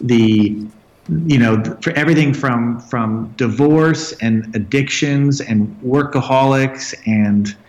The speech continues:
um, just on and on and on. And so really, we've, we've, we've really embraced the idea that poverty is more about broken relationships than it is about a lack of resources.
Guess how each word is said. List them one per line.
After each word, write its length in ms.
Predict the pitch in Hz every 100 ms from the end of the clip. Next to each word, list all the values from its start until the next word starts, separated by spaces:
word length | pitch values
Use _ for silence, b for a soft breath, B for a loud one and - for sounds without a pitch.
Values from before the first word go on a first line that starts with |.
| B B B B
um, 560 | 117 107 104 104 - - _ -
just 480 | 175 180 185 - -
on 260 | 160 180 170
and 120 | 147
on 180 | 135 120
and 140 | 110
on. 420 | 113 123 110 101
And 140 | 107 104
so 180 | 139 117
really, 640 | 113 135 175 196 147 120
we've, 380 | 113 139 - - -
we've, 340 | 135 127 - - B B
we've 200 | 139 123
really 260 | 151 160 139
embraced 560 | 123 117 123 135 131
the 140 | 120 117
idea 400 | 110 104 107 104
that 260 | 104 107
poverty 540 | - 127 131 131 123 117
is 180 | 104 113
more 260 | 120 127
about 480 | 110 107 107 104 -
broken 340 | 120 113 117 104
relationships 1040 | 98 110 113 - - _ - 110 104 -
than 140 | 107 104
it 100 | 107
is 180 | 107
about 560 | 107 95 98 98 98 - -
a 20 |
lack 260 | 104 98 98
of 80 | 101
resources. 800 | 101 98 98 98 - - -